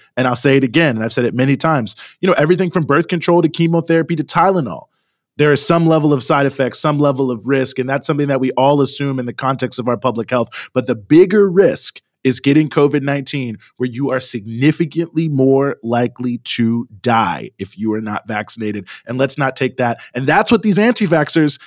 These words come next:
never talk about. They have everything to say other than the reality that you are more likely to die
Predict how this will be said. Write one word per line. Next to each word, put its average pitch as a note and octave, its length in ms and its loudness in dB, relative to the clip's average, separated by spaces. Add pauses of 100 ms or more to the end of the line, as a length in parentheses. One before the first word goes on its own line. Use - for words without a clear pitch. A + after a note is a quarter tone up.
(140)
never E3 400 4
talk F3 340 2
about. F#2+ 320 -6 (200)
They C3 120 2
have C#3+ 180 0
everything A3+ 540 2
to G#3+ 100 2
say A#2+ 440 2 (240)
other F3 280 6
than E3+ 160 2
the E3 80 2
reality D3+ 460 4
that A#2+ 140 2
you C#3 180 4
are A#2 100 4
more D#3+ 640 4
likely C#3+ 540 2
to C#3+ 540 0
die C3 460 0